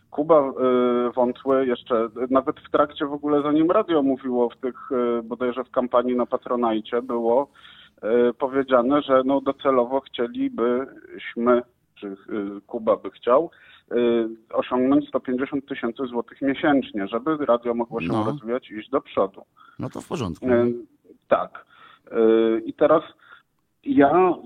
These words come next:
Speaker 1: muszę powiedzieć, że, y, dziwnie to dla mnie wszystko wygląda. Ja mam wrażenie, że to jest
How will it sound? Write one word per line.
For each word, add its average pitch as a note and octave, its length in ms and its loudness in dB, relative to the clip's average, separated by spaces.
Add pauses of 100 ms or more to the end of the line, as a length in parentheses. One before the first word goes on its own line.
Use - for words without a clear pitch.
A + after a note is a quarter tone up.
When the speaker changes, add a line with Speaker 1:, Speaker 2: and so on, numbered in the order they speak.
(180)
Speaker 1:
muszę D#3+ 420 6
powiedzieć, D3 480 0
że, C3+ 400 2 (140)
y, B2 920 -6
dziwnie B2 320 2
to A2 120 -8
dla G#2+ 180 2
mnie G2+ 180 0
wszystko - 380 -10
wygląda. F#2 720 -6
Ja B2+ 200 2 (140)
mam D3 220 4
wrażenie, D3 480 0
że D3 140 -4
to C#3 280 0
jest C#3 220 2